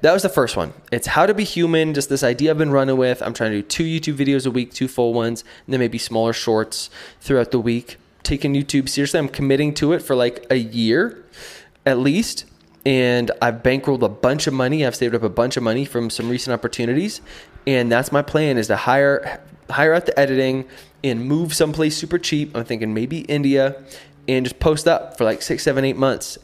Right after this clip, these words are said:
and just shoot a bunch of content, learn how to make YouTube videos, and see where that goes.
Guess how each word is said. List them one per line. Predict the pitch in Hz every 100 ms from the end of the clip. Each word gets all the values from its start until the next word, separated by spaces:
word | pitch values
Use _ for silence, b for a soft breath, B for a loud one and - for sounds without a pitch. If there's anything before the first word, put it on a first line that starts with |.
| _
and | 117 110
just | 110 104 - - B B B B
shoot | - - - 196 208 - -
a |
bunch | 135 139
of | 139
content, | - 151 151 156 147 - -
learn | 131 135
how |
to | 135
make | 131 131
YouTube | 131 123
videos, | 127 127 120 120 117 - - B B B _
and | 127 117 110 110 107 101 B B B B B _ _ _ _ -
see | - 127
where | 131 131
that | 120 110
goes. | 123 87 -